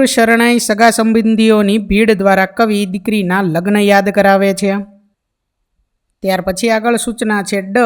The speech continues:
નીચે આપેલા પ્રશ્નોના ત્રણ ચાર વાક્યમાં ઉત્તર લખો. જેમાં સવાલ નંબર બાર છે, દીકરીને માથે હાથ ફેરવવો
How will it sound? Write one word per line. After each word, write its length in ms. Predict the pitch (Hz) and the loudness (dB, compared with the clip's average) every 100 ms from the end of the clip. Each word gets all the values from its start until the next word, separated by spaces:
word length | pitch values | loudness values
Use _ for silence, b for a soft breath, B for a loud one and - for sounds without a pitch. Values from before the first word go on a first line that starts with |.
| 202 208 208 - 180 | 2 2 -4 -10 -6
નીચે 280 | 196 190 247 | -6 0 0
આપેલા 340 | 247 254 247 | 0 0 0
પ્રશ્નોના 560 | 240 240 - 226 208 220 220 | 0 -4 -2 -2 -2 -4 -2
ત્રણ 240 | 233 247 | -2 -2
ચાર 240 | 240 220 | -2 -2
વાક્યમાં 540 | 196 190 196 185 175 160 | -2 -4 -6 -6 -6 -8
ઉત્તર 240 | - 220 214 | -4 -2 0
લખો. 280 | 220 233 233 | -2 -2 -4
જેમાં 260 | 202 196 190 | -4 -6 -6
સવાલ 260 | 196 196 202 | -4 -4 -4
નંબર 200 | 196 190 | -6 -4
બાર 260 | 214 208 160 | -2 -2 -4
છે, 180 | 143 190 240 - _ _ _ _ - | -6 -6 -6 -12 _ _ _ _ -12
દીકરીને 440 | 208 277 277 269 | -6 -2 0 0
માથે 320 | 254 254 254 262 | 0 0 0 0
હાથ 320 | 208 240 262 | 0 0 0
ફેરવવો 500 | 226 233 226 196 | 0 0 0 0